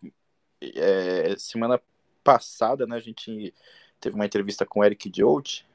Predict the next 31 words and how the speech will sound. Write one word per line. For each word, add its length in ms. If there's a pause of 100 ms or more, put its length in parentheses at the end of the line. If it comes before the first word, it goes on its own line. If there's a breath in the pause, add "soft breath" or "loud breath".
e 140
ele 140
também 260
falou 300
que 380 (360)
ele 180
que 80
foi 160
atrás, 680
ele 140
correu 380
atrás 400
do 80
clube 580
pra, 300 (140)
pra 100
treinar, 640
assim. 280 (500)
É 60
legal 220
vocês 200
falarem 340
isso, 120
que 600 (520)
mesmo 320
você 300
tendo 240
recebido 500
um 60
convite, 680
né, 200